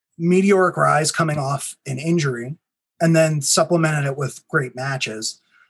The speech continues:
Um, so I think he gets a lot of credit for, you know,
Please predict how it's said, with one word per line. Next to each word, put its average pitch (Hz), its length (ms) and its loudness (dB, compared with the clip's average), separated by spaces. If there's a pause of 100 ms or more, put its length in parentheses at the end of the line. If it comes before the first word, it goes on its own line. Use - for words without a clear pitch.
(340)
Um, 156 380 0 (420)
so 233 140 0
I 226 60 2
think 302 120 -4
he 294 100 -6
gets 269 160 -4
a 262 40 0
lot 247 160 4
of 233 60 -2
credit 208 360 0
for, 156 460 0
you 180 80 2
know, 165 220 2